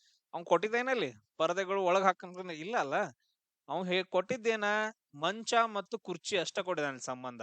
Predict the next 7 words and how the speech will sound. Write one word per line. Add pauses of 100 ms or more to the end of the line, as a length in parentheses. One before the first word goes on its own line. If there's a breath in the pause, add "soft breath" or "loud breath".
(100)
ಬ್ಯಾರೆದ್
ಯಾವನೂ
ಸಂಬಂಧ
ಕೊಟ್ಟಿಲ್ಲ. (440 soft breath)
ಪರದೆ
ಒಳಗ್
ಹಾಕಂಗಿಲ್ಲ.